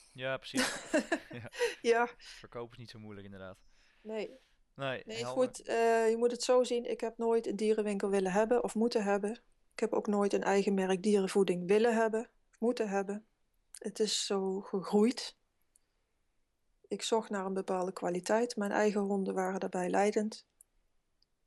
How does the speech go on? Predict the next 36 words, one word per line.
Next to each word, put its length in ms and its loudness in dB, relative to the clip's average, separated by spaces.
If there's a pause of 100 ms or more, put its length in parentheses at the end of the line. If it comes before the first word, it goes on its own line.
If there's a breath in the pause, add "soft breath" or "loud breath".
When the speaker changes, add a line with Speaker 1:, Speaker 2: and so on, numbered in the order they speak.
(300)
Speaker 2:
En, 360 -4
eh, 500 -6
ja, 220 2
van 180 -2
het 160 -2
een 320 0
kwam 220 -4
het 100 -4
ander. 480 -2 (1200 soft breath)
Kwaliteit 640 2
is 220 0
gewoon 420 4
waar 180 2
ik 100 -4
voor 160 -8
sta. 360 -2 (1400 soft breath)
En, 320 -6
ehm, 600 -6 (220)
ik 160 -8
vind 260 0
ook 200 0
als 200 -4
je 80 0
een 100 -2
grote 260 0
mond 260 -2
hebt 220 -2
over 220 -4
kwaliteit, 560 -2
dan 100 -2
moet 160 0
je 60 0
dat 180 -4
ook 180 -4
kunnen 280 -4
aantonen 640 -2